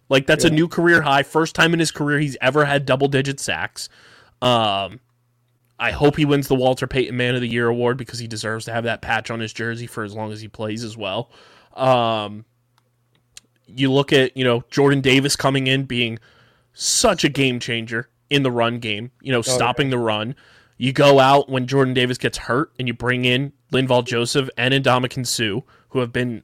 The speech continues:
Speaker 1: very, very good, you know, for what
Speaker 2: Yeah.
Speaker 1: they are at this stage of their career. They've been fantastic. Josh Sweat had a career year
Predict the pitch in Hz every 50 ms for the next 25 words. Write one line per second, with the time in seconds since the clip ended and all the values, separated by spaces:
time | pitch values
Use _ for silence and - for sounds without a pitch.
0 | _ - 107 117 131 156 226 285 302 208 156 139 120 113 101 98 113 113 104 95
1 | 104 - - _ _ _ _ _ _ _ _ - - - 127 131 117 107 107 -
2 | - 135 123 123 139 156 139 139 165 165 151 143 143 147 156 147 139 - 143 139
3 | - - 143 139 135 139 139 139 135 - - 131 123 135 147 - - _ _ -
4 | 160 160 160 165 156 - 135 123 117 110 - - 82 69 - - - 104 117 -
5 | - - - - _ _ _ _ - - 151 139 156 - - - - 151 160 175
6 | - - 139 135 135 127 - - 143 139 135 131 127 131 131 131 131 113 107 95
7 | 95 120 -